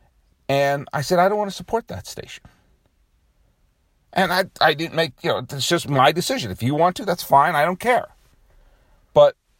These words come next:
I said, "I'm not gonna listen to E E I on my apps. I'll always listen to the Visitors broadcast because it's still the same game. But I'm not gonna give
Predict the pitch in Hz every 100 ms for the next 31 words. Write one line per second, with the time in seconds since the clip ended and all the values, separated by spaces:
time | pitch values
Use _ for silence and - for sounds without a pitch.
0 | _ _ 110 113 123 - 127 123 123 147
1 | 170 170 175 180 143 156 135 165 175 156
2 | 127 - 117 120 135 160 123 - - -
3 | - - 113 - 127 143 127 139 135 123
4 | 120 120 104 151 139 123 98 - - _
5 | _ _ _ _ _ - 107 90 - -
6 | - - - _ _ _ _ _ - 107
7 | 101 95 - - 139 151 82 - 82 76
8 | 78 110 117 107 127 _ _ _ _ _
9 | _ _ _ 113 113 120 117 110 - 120
10 | 113 92 101 92